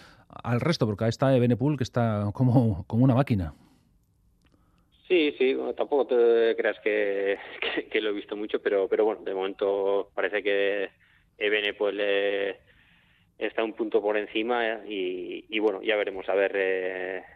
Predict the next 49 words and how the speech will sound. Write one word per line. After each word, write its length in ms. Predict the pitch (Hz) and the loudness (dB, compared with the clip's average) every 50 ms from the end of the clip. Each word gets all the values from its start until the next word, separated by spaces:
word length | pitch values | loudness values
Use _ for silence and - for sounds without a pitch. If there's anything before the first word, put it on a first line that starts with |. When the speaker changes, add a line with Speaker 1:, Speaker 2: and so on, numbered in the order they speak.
| - _ _ _ _ _ _ _ | -20 _ _ _ _ _ _ _
Speaker 2:
qué 140 | - 110 - | -6 -4 -4
pasa 240 | - 95 - 107 101 | -2 -4 -4 -6 -8
esta 160 | - - 95 | -8 -8 -6
semana, 360 | - 107 104 110 110 104 98 | -6 -4 -4 -2 -2 -2 -4
¿no? 160 | 104 110 110 | -4 -4 -2
Ya 280 | 104 101 101 98 95 - | 0 0 0 -2 -2 -4
cam-, 180 | 101 101 - | -6 -8 -8
cambia 240 | - - 101 104 101 | -8 -8 -6 -4 -6
un 80 | 98 - | -6 -6
poco 560 | - 98 - - 104 98 98 98 98 - - - - _ _ _ _ _ _ _ _ _ _ _ _ | -8 -6 -4 -2 0 0 0 0 -2 -2 -6 -12 -20 _ _ _ _ _ _ _ _ _ _ _ _
la, 460 | - 110 107 107 104 104 101 104 107 107 | -8 -4 -4 -2 -2 -2 -2 -2 -2 0
la 100 | 107 107 | 0 2
orografía, 500 | 107 107 101 104 104 101 - 113 110 104 | 2 2 0 0 -2 -2 -2 -2 -2 -2
cambia 800 | 104 104 107 104 104 104 104 104 104 104 104 101 104 104 104 104 | -2 -2 -2 0 0 0 0 -2 -2 -2 -2 -2 -2 -2 -4 -4
un 160 | 104 101 101 | -8 -10 -8
poco 220 | - 101 - 107 | -8 -4 -2 -2
el 100 | 101 95 | -4 -2
tiempo, 340 | - 110 107 107 104 - 98 | -4 -6 -6 -4 -6 -8 -8
sobre 220 | - 107 98 104 | -6 -6 -8 -8
todo 140 | - 107 104 | -8 -8 -8
van 160 | 104 104 104 | -8 -8 -10
a 60 | 104 98 | -8 -8
tener 220 | 107 104 104 104 | -8 -8 -8 -8
más 200 | 107 104 98 - | -8 -8 -8 -6
calor 340 | - 104 101 107 110 107 107 | -6 -2 0 0 2 2 0
y, 340 | 101 95 92 95 - - _ | 0 -2 -2 -4 -8 -12 _
y 80 | - 107 | -12 -6
bueno, 220 | 98 101 95 98 | -6 -4 -4 -4
a 40 | 95 | -4
ver 120 | 98 98 - | -6 -6 -8
cómo 480 | - 107 101 98 98 98 95 92 90 - | -10 -8 -6 -4 -4 -4 -4 -6 -8 -6
se 80 | - 92 | -6 -6
adaptan, 420 | 90 90 98 92 - 90 87 90 | -6 -6 -8 -10 -10 -10 -10 -8
¿no? 160 | 104 113 107 | -8 -8 -8
Y, 360 | 95 87 90 90 90 92 - _ _ | -8 -8 -10 -12 -12 -14 -18 _ _
y 100 | - 113 | -8 -6
bueno, 220 | 101 104 98 - - - _ _ _ _ | -4 -4 -4 -6 -10 -16 _ _ _ _
eh, 260 | 107 104 98 95 95 98 | -12 -12 -10 -10 -12 -12
de 60 | 95 | -12
momento 280 | 95 98 95 - 101 | -12 -12 -8 -8 -8
se 140 | - - 101 | -6 -4 -2
le 140 | 95 101 101 | 0 0 0
ve 280 | 101 104 101 101 101 98 | 2 2 2 0 0 -2
muy 160 | 104 104 98 | -4 -8 -8
sólido, 460 | - - 107 110 117 123 123 123 113 | -4 -2 -2 0 2 2 2 2 2
pero, 440 | - 107 95 98 87 - - - - _ | 0 -2 -2 -2 -6 -8 -12 -18 -10 _
pero 160 | - 104 104 107 | -2 0 2 2
bueno, 200 | 110 95 - - _ _ _ | 2 0 -4 -10 _ _ _
eh, 460 | - - 98 196 98 98 95 101 98 | -12 -10 -8 -6 -6 -6 -6 -8 -12